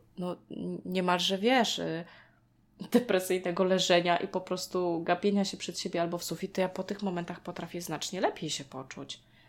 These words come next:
niż po nawet godzinnym, zaplanowanym spacerze.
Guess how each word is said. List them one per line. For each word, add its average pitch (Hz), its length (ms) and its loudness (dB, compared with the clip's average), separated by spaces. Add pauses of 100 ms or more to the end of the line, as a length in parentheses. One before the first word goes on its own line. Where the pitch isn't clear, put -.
(360)
niż 175 160 -2
po 196 120 0
nawet 185 320 4
godzinnym, 196 600 4
zaplanowanym 170 600 0
spacerze. 156 640 -2